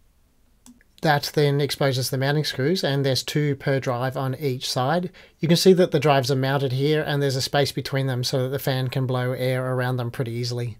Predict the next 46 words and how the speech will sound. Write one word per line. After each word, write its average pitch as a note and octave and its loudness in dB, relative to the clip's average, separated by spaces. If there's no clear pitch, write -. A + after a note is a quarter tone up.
There's F3 10
a E3 2
choice D3+ 2
of C#3+ 2
fan C#3 2
modes D#3 2
in C#3+ 4
the B2+ 2
management B2 -4
software, C#3+ 0
and D3 0
I B2+ 0
set C3+ -2
mine B2+ -2
to A#2+ -4
quiet, E3 2
and C3+ 0
it D3 4
is G3 6
pretty C3 2
quiet. C#3 0
And C#3+ 2
in C3+ 2
spite F3+ 4
of A#2+ 0
that, C3+ 2
the D3 0
temperature C#3 2
of C3 -2
the C#3 -4
drives B2+ 2
is B2+ -4
well C#3 4
within B2+ 0
the B2+ -2
manufacturer's B2 -4
recommendations. A#2+ -6
Power D#3+ 4
is C#3+ 2
supplied C#3 2
by C3+ 2
this C3 0
sixty - -4
watt B2+ 0
power D3+ 2
brick, B2+ -6